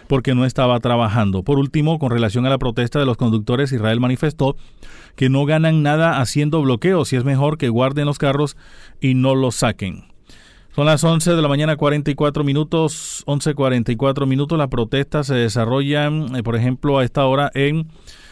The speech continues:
la calle diecisiete con carrera treinta, eh, donde está ubicada la nevada de la empresa Colitoral. También se reportan trancones a la altura de la calle diecinueve con carrera siete,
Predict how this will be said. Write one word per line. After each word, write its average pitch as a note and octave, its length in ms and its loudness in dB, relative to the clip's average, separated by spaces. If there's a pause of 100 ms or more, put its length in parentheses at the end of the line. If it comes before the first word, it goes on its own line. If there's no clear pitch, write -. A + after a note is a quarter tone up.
(160)
la A2+ 120 0
calle C3+ 260 2
diecisiete B2+ 560 0
con C3+ 160 0
carrera A#2+ 400 0
treinta, D3+ 640 0 (160)
eh, A#2 760 -2
donde A2+ 200 0
está B2 160 0
ubicada C#3 380 2
la C3 40 0
nevada B2 320 2
de C#3 60 2
la A#2+ 80 2
empresa C3 380 0
Colitoral. B2 580 0 (840)
También C#3+ 520 2
se D#3+ 120 0
reportan C3+ 460 -2
trancones C#3 460 0
a C#3+ 60 0
la A#2+ 80 2
altura C#3+ 280 0
de C#3 60 2
la B2 80 0
calle C3+ 260 0
diecinueve B2+ 540 0
con C3 160 -2
carrera B2 360 0
siete, D#3 600 -2